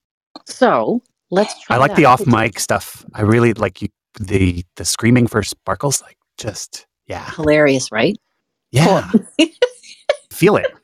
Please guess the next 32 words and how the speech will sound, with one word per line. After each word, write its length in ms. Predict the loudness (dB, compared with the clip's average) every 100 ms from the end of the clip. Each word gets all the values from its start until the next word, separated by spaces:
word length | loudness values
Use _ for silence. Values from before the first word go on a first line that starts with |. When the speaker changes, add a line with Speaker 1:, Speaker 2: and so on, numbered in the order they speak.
| _ -18 -6
Speaker 3:
Cool. 300 | 2 4 4
Speaker 2:
Really 100 | 2
Speaker 1:
Yeah. 40 | 2
Speaker 2:
feel 140 | 0 0
it. 140 | -4 -18 _ _ _
Speaker 1:
Yeah. 100 | 0
Speaker 3:
Thank 160 | 0 -8
you. 60 | -16 -2
Speaker 1:
Gives 200 | 0 4
it 60 | 4
Speaker 3:
All 60 |
right. 100 | 4
Speaker 1:
another 140 | 4 4
level. 300 | 4 4 0
It 80 | -2
was 120 | 0
awesome. 360 | 0 -2 -12 -16 _ _ _ _ -16
Speaker 3:
All 60 | -4
right. 100 | -2
Speaker 2:
Duk, 160 | 0 0
duk, 140 | 0 -2
duk, 160 | -6 -2
duk, 120 | 0 0
duk. 120 | -2 -4 -4
Speaker 1:
<laughs> 80 | -4 -4 -12 -2 -2
Okay, 140 | 0
here 120 | 2 0
we 120 | 0
go. 180 | -4 -4 -2 -8 -8 _ _ -20 -10
Cartoony 560 | -2 -2 0 4 4 6
it 80 | 4
up. 160 | 0